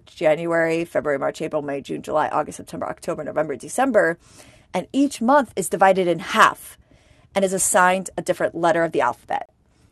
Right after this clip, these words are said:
So we have A through H, and then for some reason they excluded I, and then went from J to Y and excluded Z. So for January, you have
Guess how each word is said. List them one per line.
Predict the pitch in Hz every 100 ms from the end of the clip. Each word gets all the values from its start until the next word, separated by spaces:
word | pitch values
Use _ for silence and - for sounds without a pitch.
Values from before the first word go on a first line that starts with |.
| _
So | - 165 147 139 - -
we | 180
have | 160 151 156 - -
A | 175 175 220 254 - _ _
through | 214 190 - 190
H, | 220 311 - - - _ _ _ _
and | 185 185
then |
for | 175 185
some | 226 208
reason | 202 214 208
they | 190 151
excluded | 147 - - 180 170 -
I, | 170 160 160 262 - _ _ _ _
and | 185
then | 185 185
went | -
from | 185 175
J | - 170 175
to | - 170
Y | 180 202 208 214 - _
and | 175 165
excluded | 156 - 180 165 160
Z. | 175 147 - 175 - _ _ _ _ _ _ _ -
So | - 214 175 143 - _ _ _ _ _
for | - 180
January, | 165 226 254 285 208 147 101 185 226 _ _ _ _ _ _ _ _ -
you | 185 185
have | - 185 165 156 175 -